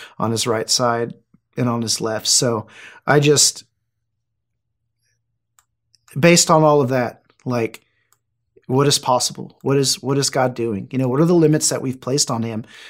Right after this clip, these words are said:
on angelic intervention,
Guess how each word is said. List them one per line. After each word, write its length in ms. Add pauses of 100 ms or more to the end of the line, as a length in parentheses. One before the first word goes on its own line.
(160)
on 520 (220)
angelic 720 (320)
intervention, 960